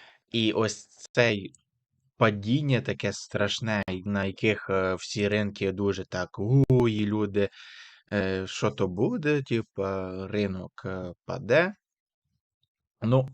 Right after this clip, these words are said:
бачимо, ми підготувалися і до будь-якого розвитку подій на той момент, е,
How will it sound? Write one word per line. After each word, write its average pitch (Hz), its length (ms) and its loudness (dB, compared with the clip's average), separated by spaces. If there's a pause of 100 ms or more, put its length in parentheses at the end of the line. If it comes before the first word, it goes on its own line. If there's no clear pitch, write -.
(120)
бачимо, 131 960 2 (500)
ми 117 340 2 (120)
підготувалися 123 880 2
і 98 180 -2
до 92 140 -2
будь-якого 160 640 2
розвитку 143 440 0
подій 117 420 -2 (340)
на 113 80 -4
той 110 180 0
момент, 107 560 -2 (160)
е, 95 280 -6